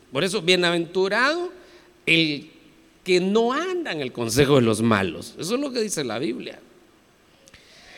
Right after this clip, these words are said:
Y Atalía, que le dio consejo a Ocosías, este era un, un príncipe que se había con-, convertido en rey, pero era muy inmaduro. Entonces su mamá era la que mandaba.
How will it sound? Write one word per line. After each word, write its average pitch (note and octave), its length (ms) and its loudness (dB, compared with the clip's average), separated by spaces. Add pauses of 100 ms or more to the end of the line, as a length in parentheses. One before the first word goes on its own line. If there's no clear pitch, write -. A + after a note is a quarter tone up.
(460)
Y C3+ 120 2
Atalía, G#3 600 4
que E3+ 100 2
le D3 140 4
dio G3+ 280 4
consejo F#3+ 500 0
a D#3 60 4
Ocosías, E3 880 0 (100)
este B2+ 360 -4
era D3 140 2
un, C#3+ 380 0 (800)
un D3 200 -4
príncipe E3+ 480 2
que B2 60 -6
se A2 120 -6
había C3+ 180 -2
con-, B2 260 -8 (200)
convertido A2+ 560 -6
en C#3+ 60 -4
rey, B3+ 460 -4 (800)
pero D3+ 360 4
era C#3 200 4
muy D3+ 240 2
inmaduro. D#3 640 -2 (400)
Entonces B2 280 -6
su D3 100 2
mamá C3 460 2
era B2+ 140 -2
la A2+ 140 -4
que A2+ 100 -8
mandaba. G#2 600 -4